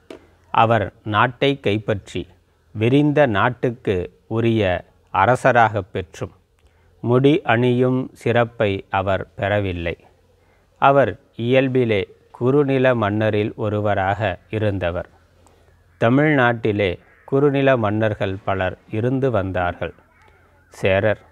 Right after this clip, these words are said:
சோழர், பாண்டியர் என்னும் மூவரே திருமுடி அணியும் உரிமை பெற்றவர்கள்.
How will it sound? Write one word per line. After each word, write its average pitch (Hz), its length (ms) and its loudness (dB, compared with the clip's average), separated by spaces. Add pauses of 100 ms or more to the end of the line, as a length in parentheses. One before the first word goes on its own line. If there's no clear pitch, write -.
(240)
சோழர், 92 520 -4 (300)
பாண்டியர் 98 520 -2 (500)
என்னும் 110 420 0 (360)
மூவரே 110 640 0 (300)
திருமுடி 135 680 0
அணியும் 104 640 -4
உரிமை 117 440 0
பெற்றவர்கள். 90 840 -8